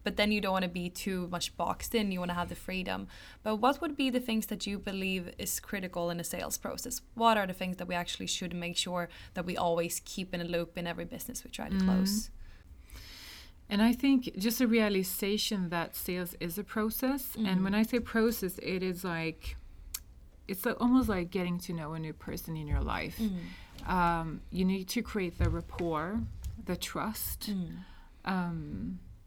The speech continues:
Speaker 2: the likability between two human beings in order for one to impact the decisions of the other.
Speaker 1: Mm.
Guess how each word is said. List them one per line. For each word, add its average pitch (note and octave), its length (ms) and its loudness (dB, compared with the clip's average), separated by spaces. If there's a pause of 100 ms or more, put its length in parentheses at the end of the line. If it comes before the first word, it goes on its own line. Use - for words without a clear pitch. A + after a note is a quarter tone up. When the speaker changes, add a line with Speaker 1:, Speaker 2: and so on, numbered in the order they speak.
Speaker 2:
the F#3+ 80 0
likability F#3+ 840 4
between F3+ 400 -2
two E3 200 -2
human D#3+ 340 -2
beings F3+ 480 0
in F3 140 -2
order E3 240 -2
for F3 180 -2
one D#3 440 -2
to - 200 -6
impact - 640 -4
the D3+ 80 -4
decisions - 720 -4
of - 120 -8
the A2+ 120 -4
other. A2 400 -6
Speaker 1:
Mm. G#3+ 120 2